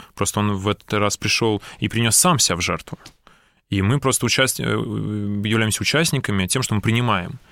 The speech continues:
То есть благодарность Богу в этом плане заключается в том, что мы принимаем, э, дары Его жертвы и приносим свою жертву. Если вы,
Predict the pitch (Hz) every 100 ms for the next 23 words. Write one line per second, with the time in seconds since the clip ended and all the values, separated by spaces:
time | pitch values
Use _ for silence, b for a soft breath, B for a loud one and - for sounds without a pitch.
0 | B B - 92 113 120 131 117 98 139
1 | 180 110 107 95 107 101 90 90 B B
2 | 107 98 113 - 165 156 104 - 104 110
3 | 151 127 104 110 101 95 98 104 107 101
4 | 113 120 104 104 107 - - 156 - B
5 | B 170 190 143 156 131 - 120 98 92
6 | - 101 107 101 107